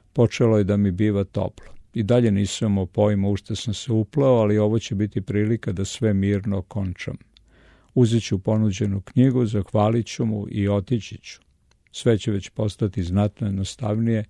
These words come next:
pošto jednom izađem iz biblioteke. Ono što je čovek doneo posle nekoliko minuta nije zapravo bila knjiga.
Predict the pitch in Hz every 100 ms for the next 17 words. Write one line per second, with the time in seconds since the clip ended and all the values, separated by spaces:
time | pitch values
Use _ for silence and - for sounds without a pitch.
0 | _ _ _ _ - 117 - 110 107 101
1 | 101 - 110 101 101 90 92 92 - 104
2 | 104 107 104 - 120 - - _ _ _
3 | _ _ _ _ _ _ _ _ - -
4 | - - - 214 - 147 - 165 165 101
5 | 113 170 156 101 117 - 110 104 123 120
6 | 107 101 107 101 104 120 120 120 123 107
7 | 87 92 - 98 87 95 95 98 - 95
8 | -